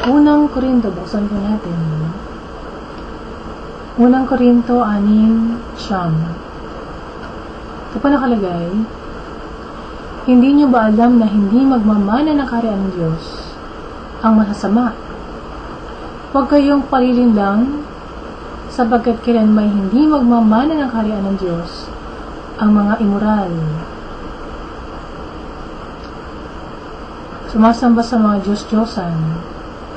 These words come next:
nangangalunya, nakipagrelasyon sa kapwa lalaki o kapwa babae, magnanakaw, sakim, lasenggo, mapanlait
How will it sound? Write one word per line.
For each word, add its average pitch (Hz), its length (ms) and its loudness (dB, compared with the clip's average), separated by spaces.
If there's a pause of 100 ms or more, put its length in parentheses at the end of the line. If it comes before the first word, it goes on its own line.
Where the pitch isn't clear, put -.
(380)
nangangalunya, 233 880 6 (160)
nakipagrelasyon 220 720 0
sa - 80 -2
kapwa 214 400 0
lalaki 202 640 0
o 180 80 -4
kapwa 190 400 -2
babae, 196 400 -4 (1300)
magnanakaw, 214 800 4
sakim, 240 560 2
lasenggo, 190 720 0 (2000)
mapanlait 226 800 4